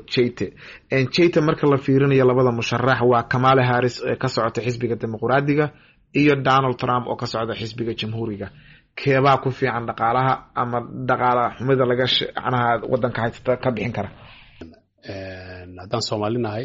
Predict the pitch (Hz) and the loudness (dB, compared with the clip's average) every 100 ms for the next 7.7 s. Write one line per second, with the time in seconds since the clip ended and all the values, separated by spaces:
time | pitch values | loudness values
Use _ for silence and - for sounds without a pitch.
0 | 139 107 98 104 101 117 117 104 101 107 | -8 -12 -10 -8 -4 -4 -4 -6 -4 -6
1 | 95 98 104 101 - 95 92 98 95 85 | -8 -10 -10 -12 -12 -12 -12 -12 -14 -18
2 | _ _ - 113 110 107 101 98 - - | _ _ -10 -6 -4 -4 -6 -8 -12 -12
3 | - - - - - - - 170 156 135 | -14 -14 -20 -20 -20 -16 -8 -6 -4 -4
4 | 123 120 110 107 - 101 92 92 92 95 | -2 -2 -4 -6 -8 -10 -10 -12 -14 -14
5 | 95 95 110 98 98 90 90 82 _ - | -14 -10 -10 -8 -10 -12 -12 -16 _ -20
6 | - 127 113 107 110 113 113 - 107 - | -8 -6 -4 -6 -6 -8 -8 -10 -12 -10
7 | 113 101 101 98 101 113 | -12 -10 -10 -10 -10 -10